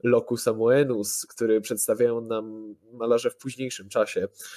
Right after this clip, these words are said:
E, to jest wieś realistyczna. To jest wieś, którą widzimy, kiedy do niej wjeżdżamy, <clears throat> kiedy nikt się nas nie spodziewa.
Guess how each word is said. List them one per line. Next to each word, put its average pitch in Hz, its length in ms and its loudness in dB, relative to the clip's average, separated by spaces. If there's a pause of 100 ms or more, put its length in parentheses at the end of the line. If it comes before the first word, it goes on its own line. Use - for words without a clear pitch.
(320)
E, 135 280 8
to 214 200 2
jest 202 540 2
wieś 233 240 -6
realistyczna. 202 840 -2
To - 80 -2
jest 190 280 0
wieś, 208 180 -4
którą 185 300 -2
widzimy, 185 360 -6
kiedy 165 600 2
do 151 160 -2
niej 165 160 -2
wjeżdżamy, 139 720 0 (240)
<clears throat> 185 560 4
kiedy 131 180 -2
nikt 131 180 -8
się 123 120 -6
nas 117 180 -4
nie 120 100 -10
spodziewa. 104 540 -4